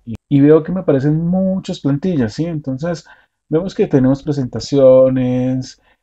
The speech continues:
eh, experiencias de learning. Estos son como evaluaciones, profes. Eh, les recomiendo mucho leer esta, esta parte, explorarla, van a encontrar muchas cosas para sus estudiantes. Poder hacer gamification o ma-, o gamificación o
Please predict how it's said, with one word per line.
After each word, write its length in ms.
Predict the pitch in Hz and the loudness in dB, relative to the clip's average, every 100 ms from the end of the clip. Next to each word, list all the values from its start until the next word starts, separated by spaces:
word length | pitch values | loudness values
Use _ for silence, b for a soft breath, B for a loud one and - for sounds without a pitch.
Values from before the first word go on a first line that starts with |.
| _ | _
eh, 260 | 123 127 135 | 0 2 0
experiencias 460 | 131 135 123 127 135 | -2 -2 -2 0 2
de 120 | 127 | 4
learning. 460 | 131 147 147 151 | 6 6 4 2
Estos 240 | 135 - 131 | 0 -4 -6
son 100 | 135 | -4
como 260 | 143 147 | 0 2
evaluaciones, 720 | 135 117 104 - 139 139 143 - | 2 0 -2 -2 0 2 0 0
profes. 640 | 139 143 143 135 131 - _ _ _ _ _ | 0 2 0 -4 -6 -16 _ _ _ _ _
Eh, 240 | 120 117 117 | -8 -4 -4
les 240 | 117 110 | -4 -4
recomiendo 680 | 120 123 127 127 143 143 143 | -6 -2 0 2 4 4 2
mucho 360 | 147 147 147 139 | 2 0 -2 -4
leer 300 | 127 120 127 | -2 -4 -4
esta, 600 | 131 - 131 127 131 123 135 | -6 -8 -6 -6 -8 -12 _
esta 160 | - 123 | -12 -6
parte, 460 | - 131 - 123 | 0 0 -2 -8
explorarla, 920 | 113 - - 104 101 131 120 117 120 _ _ _ _ _ _ - | -10 -14 -14 -6 0 2 2 -2 -6 _ _ _ _ _ _ -12
van 220 | 113 117 | -6 -6
a 40 | |
encontrar 520 | 117 120 117 117 107 | -6 -8 -8 -8 -6
muchas 520 | 110 113 123 120 123 - | -6 -4 -4 -6 -10 -10
cosas 260 | 117 117 | -12 -10
para 400 | - 120 113 104 _ | -8 -8 -8 -12 _
sus 340 | - 113 - - | -20 -18 -20 -20
estudiantes. 840 | 107 - 113 120 123 - 107 _ _ _ _ _ _ | -14 -8 -2 -2 -2 -6 -16 _ _ _ _ _ _
Poder 220 | - 131 135 | -2 0 0
hacer 200 | 156 151 | 0 0
gamification 920 | 151 151 143 - 131 147 156 175 170 | -2 -4 -8 -4 0 0 -2 -6 -6
o 120 | 123 | -6
ma-, 200 | 113 120 | -8 -10
o 160 | - 113 | -10 -8
gamificación 840 | 113 110 113 - 104 - 139 151 | -8 -10 -10 -14 -10 -4 -2 -2
o 220 | 123 110 | -4 -8